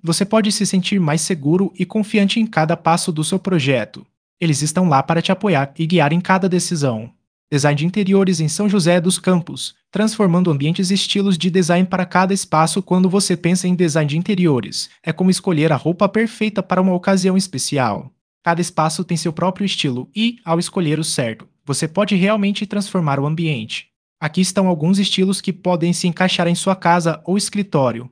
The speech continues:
Um, minimalista, menos é mais. Este estilo foca em linhas limpas e uma paleta de cores neutras. Dois, industrial, com toque urbano, este estilo usa materiais como metal e madeira. Três, clássico,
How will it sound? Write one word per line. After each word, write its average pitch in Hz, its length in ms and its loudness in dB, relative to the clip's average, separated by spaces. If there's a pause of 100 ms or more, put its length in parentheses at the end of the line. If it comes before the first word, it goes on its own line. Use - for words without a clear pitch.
(100)
Um, 113 240 -6 (420)
minimalista, 180 760 4 (120)
menos 139 320 2
é 151 60 4
mais. 117 540 -2 (360)
Este 185 220 0
estilo 202 320 -2
foca 190 360 0
em 180 80 4
linhas 156 320 0
limpas 165 500 -2
e 185 80 0
uma 185 140 4
paleta 156 380 2
de 151 120 -4
cores 170 300 -2
neutras. - 600 -6 (340)
Dois, 139 440 2 (340)
industrial, 185 760 2
com 196 200 2
toque 156 320 2
urbano, 175 520 4
este 185 240 0
estilo 185 340 2
usa 180 180 2
materiais 170 500 2
como 180 180 0
metal 175 380 2
e 175 60 4
madeira. 131 600 0 (240)
Três, 165 440 2 (280)
clássico, 180 540 0